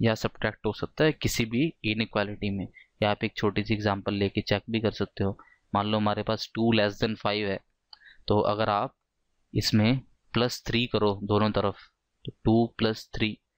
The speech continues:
ये अभी भी छोटा ही रहेगा फ़ाइव प्लस थ्री से, because इसकी वैल्यू फ़ाइव आ जाएगी और इसकी वैल्यू एट। तो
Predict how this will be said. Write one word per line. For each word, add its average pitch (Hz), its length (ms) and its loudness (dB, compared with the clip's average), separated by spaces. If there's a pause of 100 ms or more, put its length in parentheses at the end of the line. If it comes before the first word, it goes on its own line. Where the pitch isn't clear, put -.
(240)
ये 127 140 4
अभी 131 240 2
भी 156 120 0
छोटा 127 340 0
ही 143 100 2
रहेगा 131 360 2
फ़ाइव 104 360 -2 (120)
प्लस 143 360 -2
थ्री 104 180 0
से, 139 220 -2
because 113 280 0
इसकी 117 280 -4
वैल्यू 117 240 0
फ़ाइव 120 340 -2
आ 123 40 2
जाएगी 117 340 2 (400)
और 104 80 2
इसकी - 240 -4
वैल्यू 104 420 0
एट। - 260 0 (520)
तो 165 320 0